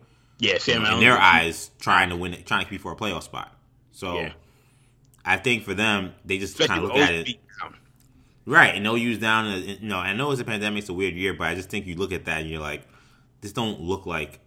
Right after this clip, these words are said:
Speaker 2: the kind of place where there's a high ceiling for us to do great things." Could he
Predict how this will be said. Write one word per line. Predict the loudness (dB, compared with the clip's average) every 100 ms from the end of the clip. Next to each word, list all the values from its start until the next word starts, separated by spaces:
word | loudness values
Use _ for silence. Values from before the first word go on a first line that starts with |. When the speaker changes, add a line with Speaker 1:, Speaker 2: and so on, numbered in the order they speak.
| -18
Speaker 2:
the |
kind | -6 -6 -6
of |
place | -8 -6 -6 -8 -20 _ _
where | -14 -12 -10
there's | -12 -14
a |
high | -8 2 4 4
ceiling | -2 -6 -6 -6 -10 -14 _ _ _ _
for | -12
us | -12
to |
do | -12
great | -10 -4 -4 -4
things." | -12 -12 -6
Could | 0 2
he | 2 0